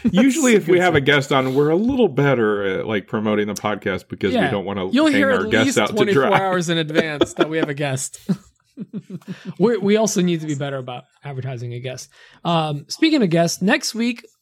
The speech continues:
Speaker 3: we will find out who the guest is for next week. <laughs>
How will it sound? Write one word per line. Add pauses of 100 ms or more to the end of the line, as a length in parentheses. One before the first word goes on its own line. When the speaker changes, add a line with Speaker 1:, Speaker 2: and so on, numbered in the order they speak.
(120)
Speaker 3:
we
will
find
out
who
the
guest
is
for
next
week.
<laughs>